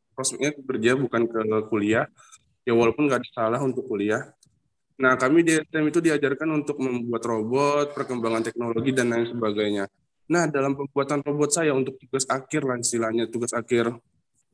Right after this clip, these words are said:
eh, S T M, S M K, itu saya diharuskan membuat robot <clears throat> yang bisa mencampurkan beberapa molekul, beberapa atom, dan lain sebagainya, sehingga terwujud suatu, eh,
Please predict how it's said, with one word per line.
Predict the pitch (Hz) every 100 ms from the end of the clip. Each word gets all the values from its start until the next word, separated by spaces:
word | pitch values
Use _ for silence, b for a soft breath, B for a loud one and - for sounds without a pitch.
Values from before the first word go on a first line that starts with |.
| _ _
eh, | 135 123 123
S | 131 -
T | 135
M, | 120 117 120
S | 120
M | 127 120
K, | 107 110 123 _ _ _ b b b _
itu | - 131 180 196
saya | 185 190 170
diharuskan | 156 151 147 151 143 - 175
membuat | 180 160 147 135 135 127 127
robot | 127 127 113 156 - - -
<clears throat> | - 226 202 - - _ _ 139
yang | 143
bisa | 143 135 165
mencampurkan | 170 156 143 139 131 - 139 127 135 151 160 165
beberapa | 135 127 123 120
molekul, | 123 123 120 113 113 147 160
beberapa | 135 123 117 120 117
atom, | 120 143 143
dan | 139
lain | 127
sebagainya, | 139 123 117 120 139 147
sehingga | 139 131 127
terwujud | - 131 123 120 147 147
suatu, | 143 120 - _ - 147 151 147
eh, | 131